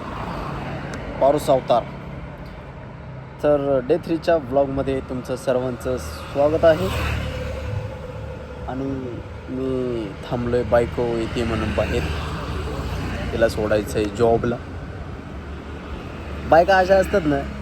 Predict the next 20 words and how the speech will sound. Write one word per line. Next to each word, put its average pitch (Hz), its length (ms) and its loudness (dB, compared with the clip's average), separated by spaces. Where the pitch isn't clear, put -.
"मला 170 100 2
उशीर 202 240 2
झालाय, 160 280 4
मला 185 160 2
उशीर 196 280 0
झालाय, 147 260 -2
मला 160 200 -4
उशीर 202 260 -4
झालाय." 185 280 -8
"कुठं 170 180 0
येतो, 147 160 -2
कुठं 196 240 0
येतो, 143 220 -2
कुठं 196 200 -2
येतो?" 139 220 -6
इथे 120 160 -6
येऊन 127 200 0
पंधरा 127 280 0
मिनटं 127 260 2
झाली, 110 180 2